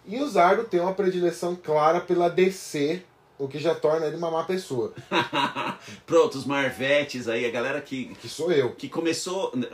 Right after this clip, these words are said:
Speaker 2: é que eu sei que não é o seu caso, mas a galera que começou a gostar de Marvel simplesmente
Speaker 1: Ah, não.
Speaker 2: por causa dos filmes, ô, desculpa aí, gente, eu sou muito mais a D C, sempre fui. Batman na veia.
Speaker 1: Pois é, mas vamos ao que interessa então. A gente tá falando de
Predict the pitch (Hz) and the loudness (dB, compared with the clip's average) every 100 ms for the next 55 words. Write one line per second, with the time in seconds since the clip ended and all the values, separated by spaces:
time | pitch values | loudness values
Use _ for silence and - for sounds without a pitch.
0 | - 147 - 120 - - 175 180 175 165 | -8 -8 -6 -6 -6 -6 -4 -4 -4 0
1 | 170 170 175 107 95 110 127 143 156 170 | 0 -2 -6 -4 -4 -4 -6 -4 -4 -4
2 | 170 - 151 135 131 127 120 117 123 113 | -6 -8 -6 -6 -6 -6 -6 -6 -4 -4
3 | 107 107 - 87 85 147 143 - 131 131 | -4 -8 -8 -6 -6 -4 -4 -4 -4 -4
4 | 123 117 113 - 156 147 98 90 - - | -2 -4 -4 -4 -4 -2 -6 -10 -18 -20
5 | _ - 113 - - 175 175 139 101 95 | _ -6 -4 -4 -8 -4 -4 -4 -4 -8
6 | 98 95 92 98 113 - - - 123 127 | -10 -10 -10 -8 -8 -10 -10 -8 -8 -8
7 | 123 123 117 113 113 117 120 123 151 - | -10 -8 -8 -8 -8 -8 -10 -10 -14 -12
8 | 90 85 90 117 - 139 156 139 85 87 | -12 -10 -6 -6 -4 -4 -4 -6 -10 -14
9 | - _ - 175 127 107 110 165 170 160 | -20 _ 0 2 2 -2 0 2 2 2
10 | 156 151 139 139 143 131 123 107 135 135 | 4 4 4 2 2 2 2 0 -4 -2
11 | 151 131 104 120 98 95 98 110 110 107 | -2 0 -2 -2 -2 -8 -8 -4 -2 -2